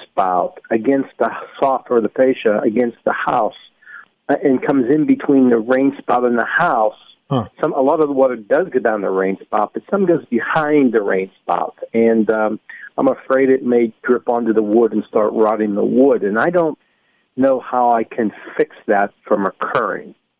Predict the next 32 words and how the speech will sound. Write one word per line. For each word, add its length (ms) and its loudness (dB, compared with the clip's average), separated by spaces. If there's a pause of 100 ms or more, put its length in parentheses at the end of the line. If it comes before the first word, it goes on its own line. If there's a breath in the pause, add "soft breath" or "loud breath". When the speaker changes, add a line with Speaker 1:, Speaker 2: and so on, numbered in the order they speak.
(240)
Speaker 2:
So 320 0
it 120 0
sounds 400 0
to 100 0
me 160 2
like 240 0
the 100 0
gutter 400 0
is 120 0
becoming 480 -2
over, 460 2 (100)
overflowed, 840 0
is 240 -2
overwhelmed, 760 0
and 180 -2
so 120 0
the 80 2
water's 340 0
backing 460 -4
up 160 -6
over 160 2
the 100 -2
back 320 -4
edge 300 -2
of 160 -2
the, 140 2
of 260 -4
the 80 -2
trough 320 -4
of 80 -12
the 80 0
gutter? 400 0